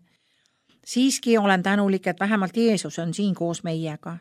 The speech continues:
Kohe, kui David tagasi Guajanasse saabus, võttis ta ühendust tsiviillennunduse direktoriga, kes teatas, „Andke andeks,“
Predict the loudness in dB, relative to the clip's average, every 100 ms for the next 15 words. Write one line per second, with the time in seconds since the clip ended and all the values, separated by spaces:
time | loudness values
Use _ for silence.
0 | _ _ _ _ _ _ _ _ 0 2
1 | 4 4 4 4 2 2 2 4 2 0
2 | 0 2 4 2 0 -4 0 0 0 -2
3 | -4 -4 -6 -4 -2 0 2 0 0 -4
4 | -8 -16 -8 -2 0 2 2 2 0 -2
5 | -6 -4 -2 -4 -4 -4 0 -2 -2 -6
6 | -20 -20 _ -2 -2 0 0 0 -4 -10
7 | -12 -12 -18 _ _ -2 2 2 2 2
8 | 2 0 -2 -6 -14